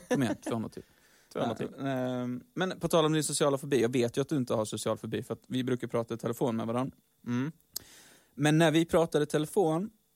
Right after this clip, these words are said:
Speaker 1: eh, våra samtal kan vara en timme långa.
Speaker 2: Mm.
Speaker 1: Men det är bara fem minuter av dem som du har pratat med mig.
Speaker 2: Mm.
Speaker 1: Våra samtal är typ, "Ah, hallå Nick, läget?" "Jo, det är bra. Det är bra, jag tänkte bara ringa och ko-,
Speaker 2: Fast,
Speaker 1: eh,
Speaker 2: eh,
Speaker 1: vänta
Speaker 2: förlåt,
Speaker 1: lite."
Speaker 2: jag måste bara inflika. Du, du, du ringer ju aldrig mig och säger,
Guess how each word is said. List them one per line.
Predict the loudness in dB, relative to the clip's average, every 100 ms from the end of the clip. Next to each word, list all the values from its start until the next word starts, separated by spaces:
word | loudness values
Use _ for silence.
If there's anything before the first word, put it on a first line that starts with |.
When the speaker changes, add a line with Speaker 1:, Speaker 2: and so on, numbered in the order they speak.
| _ -4
Speaker 1:
eh, | 0 2
våra | 2 2
samtal | 2 0 -2
kan | -2
vara | -2 0
en | -2
timme | -2 -2 0
långa. | -2 -4 -6 -8
Speaker 2:
Mm. | -8 -10 _ _
Speaker 1:
Men | -4 0
det | 2
är | 2 0
bara | 0 0 0
fem | 0 -2 0
minuter | -2 -2 -2
av | -2
dem | -4
som | -6 -6
du |
har | -2
pratat | -4 -4 -4
med | 0
mig. | 0 -2 -8 -16 -6
Speaker 2:
Mm. | -2 -2 -2
Speaker 1:
Våra | 0 2
samtal | 2 0 -2 -2
är | -2
typ, | -4 -8 -12 _ -20 _ _ _ _ _ -4
"Ah, | -2 0
hallå | 4 4
Nick, | 6 2 2
läget?" | 0 2 0 -4 -12 -20 _
"Jo, | 2 4
det |
är | 6
bra. | 6 4 2 -16 _
Det | -2
är |
bra, | 4 6 6
jag |
tänkte | 4 0
bara | 2 2
ringa | 2
och | 0
ko-, | -4 -12 -16 -2 6
Speaker 2:
Fast, | 8
Speaker 1:
eh, |
Speaker 2:
eh, | 10
Speaker 1:
vänta | 8 10
Speaker 2:
förlåt, | 8
Speaker 1:
lite." | 8
Speaker 2:
jag | 8
måste | 6 6
bara | 4
inflika. | 4 2 4 6 4 4
Du, | 2
du, | 4 4 2
du | 2 2
ringer | 4 2 2
ju | 2
aldrig | 2 2 2 0
mig | 2 0
och |
säger, | 2 2 2